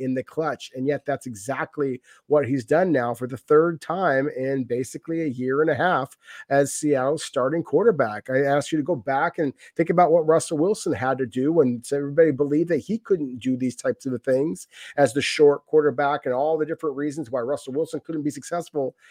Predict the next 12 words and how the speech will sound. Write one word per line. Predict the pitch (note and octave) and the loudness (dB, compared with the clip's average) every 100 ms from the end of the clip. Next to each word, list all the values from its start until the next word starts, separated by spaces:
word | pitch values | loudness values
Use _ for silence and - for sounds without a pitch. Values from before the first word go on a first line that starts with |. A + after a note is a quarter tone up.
| - - _ | -20 -20 _
Pete | - F#3+ | -4 -2
Carroll | - F#3 E3+ E3 D#3+ D3+ | 0 4 6 6 4 -2
and | C3 B2 A#2 | -4 -6 -4
his | C3+ E3+ D#3 - | -4 -4 -8 -8
philosophy | D#3+ C#3+ C#3 C3+ C3 C#3+ C#3 C3 | -4 -2 -2 -4 -8 -6 -6 -6
continues | - A#2 - D3 D#3+ D#3+ - | -12 -10 -4 -2 -2 -4 -6
to, | - C#3+ C#3+ C#3 | -6 -4 -2 -2
uh, | B2+ B2+ B2+ | -2 -4 -4
you | C3+ | -2
know, | B2+ | -4
to | C3+ A#2+ | -4 -6
help | - F#3 | -2 -4